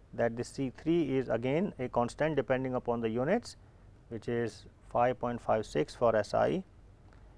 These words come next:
and one two nine zero, yes, that is one thousand two hundred and ninety for the English units. Okay.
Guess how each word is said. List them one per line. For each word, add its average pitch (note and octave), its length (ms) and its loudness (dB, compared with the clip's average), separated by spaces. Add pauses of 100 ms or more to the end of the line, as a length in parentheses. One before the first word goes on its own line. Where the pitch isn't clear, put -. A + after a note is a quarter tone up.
(360)
and A2 360 0
one B2 460 0
two B2+ 160 -2
nine A#2 300 -2
zero, - 380 -4
yes, G#2+ 420 -4
that A2 160 0
is A#2 100 -2
one A#2+ 200 -2
thousand A#2+ 380 4
two C3 120 -2
hundred A#2 220 -2
and A2 120 -4
ninety C#3 540 0 (380)
for G#2+ 200 2
the B2+ 240 -2 (2250)
English G#2+ 460 -8 (580)
units. - 520 -12 (2000)
Okay. F#3+ 200 -4